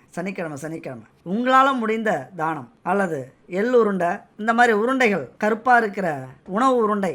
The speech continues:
இதெல்லாம் இருக்கு, அதெல்லாம் வாங்கி கொடுக்கலாம். சனியினுடைய கோபத்தை தணிக்கும். முடிஞ்சா வயசானவங்களுக்கு, முடியாதவங்களுக்கு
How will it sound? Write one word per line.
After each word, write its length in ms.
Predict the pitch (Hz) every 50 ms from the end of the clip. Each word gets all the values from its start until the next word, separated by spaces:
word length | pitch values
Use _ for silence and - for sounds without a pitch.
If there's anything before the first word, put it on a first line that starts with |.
| - -
இதெல்லாம் 320 | 170 165 180 196 208 208 190
இருக்கு, 160 | 170 - 247
அதெல்லாம் 280 | 208 175 185 196 190 175
வாங்கி 200 | 165 170 175 160
கொடுக்கலாம். 380 | 160 151 135 135 127 110 - _ _ _ - -
சனியினுடைய 540 | - 208 220 262 277 277 254 240 208 202 180 147 -
கோபத்தை 500 | - 214 240 269 269 247 - - 226 185 -
தணிக்கும். 500 | - 160 170 165 - - 156 139 131 120 110 - _ _ _ -
முடிஞ்சா 380 | 190 240 277 262 233 269 214 160 165 196 226 233 - _ -
வயசானவங்களுக்கு, 840 | 180 208 254 269 - 523 480 453 427 403 381 370 349 269 - 175 156 156 175 - - -
முடியாதவங்களுக்கு 760 | 185 214 262 285 277 269 254 233 208 196 180 165 - 160 156